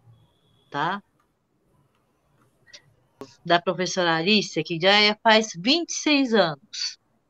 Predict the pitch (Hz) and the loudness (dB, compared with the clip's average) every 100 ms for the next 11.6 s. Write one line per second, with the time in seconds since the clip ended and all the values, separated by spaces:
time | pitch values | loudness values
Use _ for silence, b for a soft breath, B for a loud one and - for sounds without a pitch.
0 | _ _ _ _ _ _ _ _ _ _ | _ _ _ _ _ _ _ _ _ _
1 | - B B _ _ _ _ - 277 - | -20 B B _ _ _ _ 2 2 2
2 | 320 339 339 - 302 320 311 294 294 - | 4 6 4 0 2 2 2 2 0 2
3 | - 359 349 339 320 330 226 202 160 156 | 0 4 4 2 0 0 2 0 0 -6
4 | _ 165 185 185 190 185 - 202 208 220 | _ 0 2 4 2 -2 -6 2 6 8
5 | 226 220 - 220 214 202 185 165 165 - | 6 2 2 2 2 0 2 2 2 -10
6 | - 139 - 220 220 214 196 170 165 165 | -10 -12 4 4 6 4 2 0 2 4
7 | 180 190 202 208 - 220 196 165 165 156 | 4 2 -4 -2 0 0 0 2 2 2
8 | 135 127 120 _ _ _ _ _ _ _ | -4 -8 -12 _ _ _ _ _ _ _
9 | _ 185 170 180 165 220 226 214 202 190 | _ -4 -2 -4 0 0 2 2 2 4
10 | 175 190 196 220 220 196 196 196 214 214 | 6 6 4 -2 0 0 0 0 -2 0
11 | 220 214 220 - 160 156 | 0 0 0 -2 -8 -8